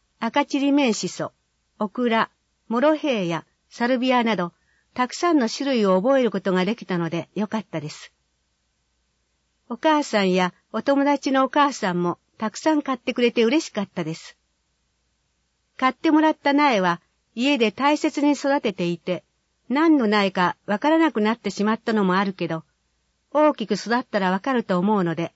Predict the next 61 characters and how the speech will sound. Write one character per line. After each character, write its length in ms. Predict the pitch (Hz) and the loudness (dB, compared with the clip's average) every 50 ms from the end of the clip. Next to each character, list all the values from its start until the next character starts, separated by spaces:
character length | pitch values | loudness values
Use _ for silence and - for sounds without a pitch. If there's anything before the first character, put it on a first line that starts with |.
| _ - | _ -8
楽 200 | 196 196 208 220 | -4 -4 -4 -4
し 160 | - - 208 | -4 -2 -2
み 100 | 214 190 | -2 -2
で 120 | 160 147 | -4 -8
す。 200 | - - - _ _ _ _ _ _ _ _ _ _ _ _ _ _ _ _ _ _ _ _ _ _ _ _ _ _ _ _ _ _ _ _ _ _ _ _ _ _ _ _ _ _ _ _ _ _ _ _ _ _ _ _ _ _ _ _ _ _ _ - | -12 -14 -20 _ _ _ _ _ _ _ _ _ _ _ _ _ _ _ _ _ _ _ _ _ _ _ _ _ _ _ _ _ _ _ _ _ _ _ _ _ _ _ _ _ _ _ _ _ _ _ _ _ _ _ _ _ _ _ _ _ _ _ -4
今 240 | 320 330 330 311 - | 0 2 2 2 2
回 260 | - 220 190 185 180 | 0 0 2 2 2
は 220 | 180 175 175 - - | 0 0 -2 -2 -2
二 140 | 202 214 233 | 0 2 4
年 220 | 285 320 330 339 | 6 6 6 4
生 240 | - 277 226 208 196 | 4 4 4 4 4
の 100 | 196 190 | 4 2
児 140 | 175 226 220 | 0 2 2
童 180 | 262 247 214 | 2 4 4
に 100 | 196 190 | 4 2
話 380 | 190 190 220 240 269 - - 277 | 2 0 0 -2 -2 -2 0 0
を 80 | 220 190 | 0 0
伺 320 | 185 - 208 214 214 208 | 0 -2 -2 0 0 0
い 80 | 202 202 | 0 0
ま 120 | 202 220 | 0 -2
し 100 | - - | -4 -6
た 100 | - 160 | -6 -4
が、 220 | 160 165 165 - _ _ _ _ _ _ _ _ _ - | -4 -4 -6 -6 _ _ _ _ _ _ _ _ _ -8
一 220 | 220 - - 302 | -8 -2 2 4
年 200 | 302 311 311 294 | 6 6 6 4
生 220 | - - 214 202 | 2 0 0 2
の 120 | 196 196 190 | 2 0 -2
頃 220 | - 247 233 208 | -2 -4 -2 0
よ 120 | 190 185 175 | 0 0 0
り 120 | 175 175 | -2 -4
成 260 | - - 277 277 277 | -4 0 2 2 2
長 220 | 269 - 277 262 254 | 2 2 2 2 4
で 120 | 269 269 | 2 0
き 80 | - - | -2 -2
た 140 | 214 185 | -6 -4
と 80 | - 196 | -2 -2
い 100 | 190 196 | -2 0
う 100 | 196 196 | 0 0
内 260 | 190 208 208 214 214 214 | 2 2 0 0 0 0
容 240 | 208 202 196 190 | 2 2 2 2
を、 180 | 190 190 190 185 _ _ _ _ _ _ _ _ _ _ _ - | 0 0 -2 -4 _ _ _ _ _ _ _ _ _ _ _ -4
児 100 | 262 269 | -4 0
童 220 | 254 285 254 226 | 2 2 2 2
か 140 | - - 190 | -2 -2 -4
ら 140 | 185 180 170 | -4 -2 -2
も 220 | 175 175 165 - _ _ | -2 -2 -4 -4 _ _
先 260 | - - 269 285 285 | -4 -2 -2 -2 -2
生 220 | - - 330 294 | -2 -2 -2 -2
か 100 | - 226 | 0 -2
ら 140 | 190 185 175 | 0 0 0
も 180 | 170 165 - - | 0 -2 -4 -6
聞 120 | - - - | -10 -10 -10
く 100 | 233 - | -10 -6
こ 120 | - 202 | -6 -6
と 100 | - 208 | -4 -4
が 140 | 185 170 156 | -4 -4 -4
で 80 | 156 156 | -6 -8
き 120 | - 180 | -6 -6
ま 120 | 170 170 | -4 -4
し 100 | - - | -6 -10
た。 160 | - - - | -14 -16 -18